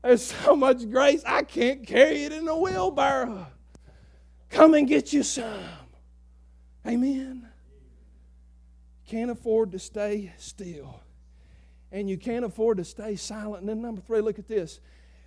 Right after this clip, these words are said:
We cannot afford to stay skeptical. We can't afford to stay skeptical.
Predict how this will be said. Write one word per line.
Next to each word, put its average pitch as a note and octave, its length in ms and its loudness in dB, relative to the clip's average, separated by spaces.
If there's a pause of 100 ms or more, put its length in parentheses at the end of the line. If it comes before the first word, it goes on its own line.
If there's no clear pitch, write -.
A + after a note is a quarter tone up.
(140)
We A3+ 200 -2
cannot A#3+ 640 -6
afford A3 560 6
to F#3 140 -2
stay A3 580 -4
skeptical. - 1000 -10 (2250)
We E3+ 140 -2
can't A#3+ 260 -4
afford G#3+ 300 -2
to F3+ 80 -6
stay F3+ 300 -14
skeptical. - 640 -18